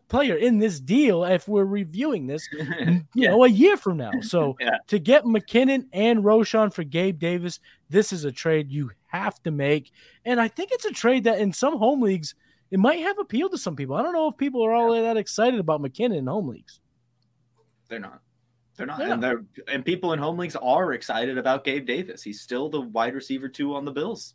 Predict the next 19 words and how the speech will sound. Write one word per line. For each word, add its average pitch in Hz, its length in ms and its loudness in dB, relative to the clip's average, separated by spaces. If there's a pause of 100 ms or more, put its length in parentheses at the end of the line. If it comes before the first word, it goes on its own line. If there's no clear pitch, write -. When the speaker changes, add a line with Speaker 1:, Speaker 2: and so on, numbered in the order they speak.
(120)
Speaker 2:
sort 107 260 -6
of. 82 100 -14 (140)
So 95 320 -10 (100)
Speaker 1:
Exactly. 156 640 -6
Speaker 2:
uh, 135 60 -6 (100)
Speaker 1:
Ig-, 202 580 -2 (160)
Speaker 2:
<laughs> 254 160 -14
Speaker 1:
no, 175 280 2
you 165 360 -2
hit 185 300 0
the 214 60 2
nail 185 160 4
on 170 80 -2
the 156 40 -2
head. 160 160 0
There's 156 280 0
still 170 260 -4
some 160 220 -8
appeal 123 400 -4